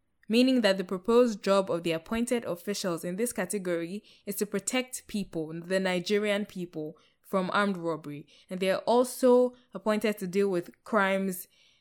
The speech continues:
and other forms of theft, like cattle rustling, motor vehicle, um,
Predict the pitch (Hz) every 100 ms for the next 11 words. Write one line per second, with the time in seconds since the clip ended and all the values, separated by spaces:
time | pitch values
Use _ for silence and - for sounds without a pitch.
0 | - 180 180 - 233 247 247 208 202 185
1 | 160 - 190 - - 175 165 165 151 -
2 | _ _ - 226 226 226 202 190 208 190
3 | 190 196 202 214 185 185 175 - 180 175
4 | 175 - 160 156 151 151